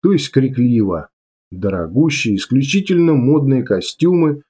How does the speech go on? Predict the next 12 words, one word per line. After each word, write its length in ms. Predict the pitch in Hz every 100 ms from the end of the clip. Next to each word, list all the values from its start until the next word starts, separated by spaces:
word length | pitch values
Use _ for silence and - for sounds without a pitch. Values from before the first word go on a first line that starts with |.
| _
шитая 380 | - 226 233 160
на 140 | 110
заказ 480 | 104 110 104 104 - -
обувь 420 | 180 202 170 143 - _ _
и 100 | 208
тяжеловесные 800 | 208 135 113 107 95 123 127 120
украшения. 840 | 107 110 110 - 117 110 92 78 - _ _ _ -
Но 140 | 107
внешность 560 | 131 175 156 135 120 -
и 20 |
природное 580 | - 131 143 135 113 107
обаяние 720 | 107 123 196 220 160 95